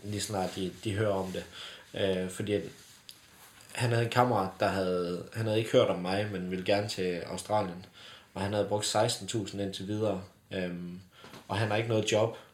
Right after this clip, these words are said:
og han har tre dage på et hostel, når han kommer derned. Det er det, hvor at,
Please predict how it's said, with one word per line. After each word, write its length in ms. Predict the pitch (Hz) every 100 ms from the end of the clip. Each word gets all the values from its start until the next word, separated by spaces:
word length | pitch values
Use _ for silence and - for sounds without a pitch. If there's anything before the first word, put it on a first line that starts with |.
| -
og 100 | 95
han 100 | 95
har 300 | 101 107 92
tre 160 | - 120 101
dage 140 | 98
på 120 | 95
et 60 | 92
hostel, 380 | 95 104 - 87 - -
når 80 |
han 100 | 90 87
kommer 160 | 87
derned. 300 | 90 92 95 92 -
Det 80 |
er 80 | 104
det, 180 | 104 104 - - - - - -
hvor 220 | 104 95
at, 240 | 90 -